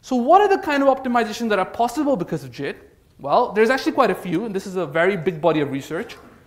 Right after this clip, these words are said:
But basically, you can do things like inlining. You can expand a function call. So you take a function call, you expand it, remove the call part, and just expand the body inside.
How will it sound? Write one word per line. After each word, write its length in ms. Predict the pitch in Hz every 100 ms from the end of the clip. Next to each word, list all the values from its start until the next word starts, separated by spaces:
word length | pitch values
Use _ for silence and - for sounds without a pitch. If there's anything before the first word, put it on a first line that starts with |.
| - -
But 160 | 170 165
basically, 340 | 247 294 302
you 60 | 254
can 160 | 226
do 80 | 262
things 240 | 262 226
like 340 | 220 185 - -
inlining. 540 | 262 233 175 143 127 - _
You 60 | 190
can 100 | 220
expand 440 | 233 - 254 285
a 60 | 262
function 360 | 247 226 226 202
call. 240 | 196 156
So 80 | 165
you 120 | 170
take 160 | 170 240
a 60 |
function 340 | 226 226 240 226
call, 200 | 233 208
you 80 |
expand 480 | 175 - - 226 226
it, 220 | 220 220 - - _
remove 400 | 170 185 196 262
the 80 | 220
call 340 | 214 - 214 220
part, 240 | 226 220
and 140 | 190
just 100 | 180
expand 300 | 214 - 202
the 40 | 170
body 260 | 170 196
inside. 400 | 214 208 226 226